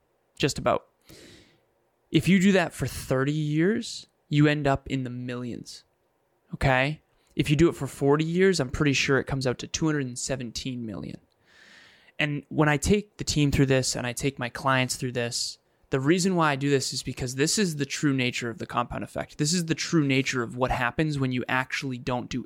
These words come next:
any of your non-negotiables. What Kevin and I are saying on this episode is that you don't have to grind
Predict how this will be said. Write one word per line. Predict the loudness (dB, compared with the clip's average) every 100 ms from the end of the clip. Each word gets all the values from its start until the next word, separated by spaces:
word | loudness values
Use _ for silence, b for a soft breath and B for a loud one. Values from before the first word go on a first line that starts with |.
| -4
any | -2 -2 -2
of |
your | -2
non-negotiables. | -4 -4 -2 -2 -4 -4 -6 -6 B B B
What | 0 4
Kevin | 4 4
and | 2
I | 2
are | 0
saying | 0 0
on | -2
this | -2
episode | -2 -2 -4 -2
is | -4 2
that | 0 0 b b b b
you | 2 4
don't | 4
have | 0 -2 0
to | 0 0 -4 b b b b _
grind | 0 4 4 4 4 2 -2